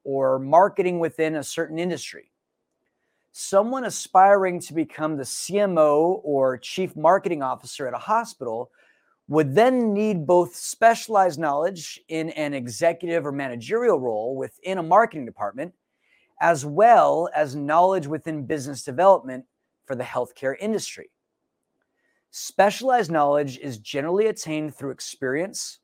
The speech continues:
specialized programs, or mentoring. In today's world, it's important to ask the right questions to get your applicant talking about what they've put on their application or resume, and not just believe that narrative at face value,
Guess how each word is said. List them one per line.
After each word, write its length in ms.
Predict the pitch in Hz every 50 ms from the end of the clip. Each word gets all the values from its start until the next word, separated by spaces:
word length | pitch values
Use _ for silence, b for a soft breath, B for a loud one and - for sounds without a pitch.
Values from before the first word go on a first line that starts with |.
| _ _ _ _ _ _
specialized 680 | - - - - - - - - 156 151 160 147 - -
programs, 720 | 185 180 170 139 143 135 135 135 151 156 135 - - - _ _ _ _ _ _ _ _
or 60 | - 135
mentoring. 460 | 165 190 196 160 - 127 101 - - _ _ _ _ _ _ _ _ _ _ _ _ _ _ _ _ _ _ _ _ _ _ _ _ _ _ _
In 220 | - 170 180 185 175
today's 540 | - 175 160 143 190 208 226 247 240 175 147
world, 340 | 135 147 135 135 139 139 -
it's 200 | - 151 - -
important 520 | 156 151 - - - 175 202 208 208 208 -
to 180 | 190 - -
ask 240 | 165 170 165 - -
the 80 | - 143
right 240 | 147 165 185 196 -
questions 560 | - - 156 143 - - - 147 139 127 -
to 180 | - - - 131
get 340 | 120 113 156 196 226 220
your 240 | 214 208 214 220 214 -
applicant 500 | 165 160 156 - 170 160 - 165 156 143 -
talking 440 | - 175 185 208 220 220 - 170 147
about 300 | 127 135 135 135 - 127
what 360 | 127 139 - 202 220 - -
they've 320 | 214 208 196 151 _ _ _
put 400 | - - 285 269 - 151 160 - _ _ _ _ _ _ _ _ _ _ -
on 280 | 160 165 180 185 190 180
their 220 | 170 165 170 - 156
application 760 | 160 160 156 - 160 151 - - 156 156 139 - - 151 151
or 160 | - 147 143
resume, 600 | 147 185 208 214 160 147 143 117 104 95 92 98 _ b b b b b
and 240 | 143 143 143 139 143
not 260 | 151 156 175 196 -
just 320 | - - 214 208 196 - -
believe 480 | 185 180 175 180 202 226 226 220 175
that 220 | 147 175 170 - 151
narrative 400 | 156 160 175 185 175 156 151 151
at 120 | - -
face 280 | _ 147 147 139 131 -
value, 440 | 160 185 202 196 165 120 101 92